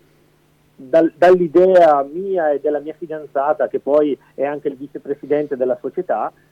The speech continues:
eh, anche lei avvocato, eh, abbiamo deciso di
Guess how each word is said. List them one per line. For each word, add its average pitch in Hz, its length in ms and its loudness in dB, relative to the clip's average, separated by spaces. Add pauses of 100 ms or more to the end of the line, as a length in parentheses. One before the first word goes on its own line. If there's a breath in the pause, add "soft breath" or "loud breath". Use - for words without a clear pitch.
(240 soft breath)
eh, 127 460 0
anche 135 340 -8
lei 131 360 -4
avvocato, 147 800 -6
eh, 139 140 -4
abbiamo 143 280 -6
deciso 147 440 -8
di 139 200 -10